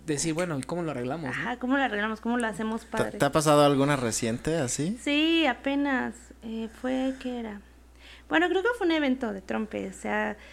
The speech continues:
Speaker 2: que se nos juntaron eventos o algo así. Fue un día en que todo el mundo salió,
Speaker 3: Ajá.
Speaker 2: se nos juntaron y dije, "No te estreses", y, o sea, la idea de convocar, la parte más difícil también de la agencia, eso sí es importante,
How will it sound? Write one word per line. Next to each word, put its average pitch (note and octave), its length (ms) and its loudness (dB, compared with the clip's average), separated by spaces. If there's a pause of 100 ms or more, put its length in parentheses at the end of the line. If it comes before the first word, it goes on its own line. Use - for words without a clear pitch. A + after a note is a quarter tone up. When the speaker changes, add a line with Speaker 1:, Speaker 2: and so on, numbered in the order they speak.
(360)
Speaker 2:
que A3+ 540 4 (200)
se A#3+ 100 -2
nos A#3+ 180 0
juntaron C#4 500 2
eventos F4+ 460 -2
o E4+ 40 0
algo E4 140 0
así. F4 180 -2
Fue A4+ 200 -4
un A#4 80 2
día A4 140 2
en G#4 80 0
que - 80 0
todo F#4 220 2
el F4 40 0
mundo E4+ 260 2
salió, B3+ 680 0
Speaker 3:
Ajá. A3 280 -6
Speaker 2:
se C4 60 -2
nos B3+ 160 0
juntaron C4 300 -2
y B3+ 80 -4
dije, C4 320 -2
"No C4 220 2
te D#4+ 100 -4
estreses", C4+ 560 -4
y, C4 260 -6
o - 100 -12
sea, A#3+ 280 -2 (400)
la C#4+ 120 2
idea E4+ 220 4
de A4 100 0
convocar, B3+ 640 2
la C#4 280 0
parte F#4+ 220 0
más D#4+ 140 2
difícil B3 320 -2
también G#3+ 240 -2
de A3+ 80 2
la G#3 100 0
agencia, A3 420 -4
eso A3+ 160 -4
sí A#3+ 120 -6
es A3+ 100 -6
importante, G#3 600 -6